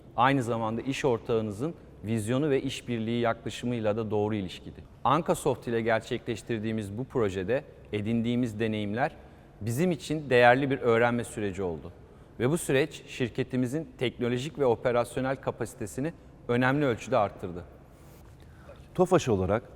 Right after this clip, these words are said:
Speaker 2: Ankasoft ile gerçekleştirdiğimiz bu yatırım sayesinde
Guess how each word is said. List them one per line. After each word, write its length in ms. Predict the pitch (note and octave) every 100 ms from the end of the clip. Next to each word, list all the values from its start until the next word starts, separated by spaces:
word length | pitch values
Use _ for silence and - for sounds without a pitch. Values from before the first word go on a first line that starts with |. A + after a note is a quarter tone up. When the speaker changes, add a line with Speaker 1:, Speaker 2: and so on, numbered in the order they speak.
| - -
Speaker 2:
Ankasoft 540 | D#3 F3+ D3+ A#2+ G#2
ile 140 | G2+ G2
gerçekleştirdiğimiz 1120 | F#2 G2 - G#2 G#2 G2 G#2 F#2+ G#2 A2 G#2
bu 80 | B2+
yatırım 340 | A#2 - B2
sayesinde 680 | - G2 E2+ - - E2+ C#3